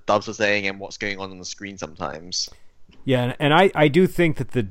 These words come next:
Speaker 2: the, the subtitled version was so much more clear about what was happening, and it connected more to what seemed to be going on. And the dub version, I think, I think there was just, I don't know, it just didn't feel as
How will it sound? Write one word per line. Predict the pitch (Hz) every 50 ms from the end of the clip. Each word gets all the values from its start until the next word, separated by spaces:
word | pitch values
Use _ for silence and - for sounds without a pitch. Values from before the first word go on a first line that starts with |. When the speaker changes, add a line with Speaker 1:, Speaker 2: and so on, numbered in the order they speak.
| - -
Speaker 2:
the, | - 113 107
the | 98 92 95 104
subtitled | 98 - - - 123 123 131 123 - - 151 151 151 156 165 160 147
version | 143 156 165 170 156 165 165 156
was | 123 107 92
so | - - - 120 117
much | 117 127 117 - -
more | 120 110 101 95
clear | - - - - 110 107 104 98 92 90
about | 85 80 87 85 76 76
what | 95 92 76
was | - 90 -
happening, | - - 92 90 90 - - 120 120 127 139 143 143 - - - - - - - -
and | 107 107 107
it | 101 -
connected | - 117 107 110 104 - - 123 101
more | 107 110 110 110 107 104
to | - -
what | 101 95 98 - - - - - - - -
seemed | - - 131 110
to | 98
be | 95 101
going | 90 98 92 90 90
on. | 98 107 107 101 95 90 87 82 - - - - - - -
And | 98 101
the | 110
dub | 101 90 123 127 151 156 139
version, | 123 131 127 120 110 101 117 107 104 104 101 98 76 65 - - - - - -
I | 90 98 101
think, | - 220 170 -
I | 101 117
think | 117 147 175 160
there | 135 135
was | 117 107 -
just, | - 110 - - - - -
I | - 127
don't | 135 135
know, |
it | 113 98
just | 110 120
didn't | 151 143 127 101
feel | - - 135 131 120 110
as | 101 92 80 - - -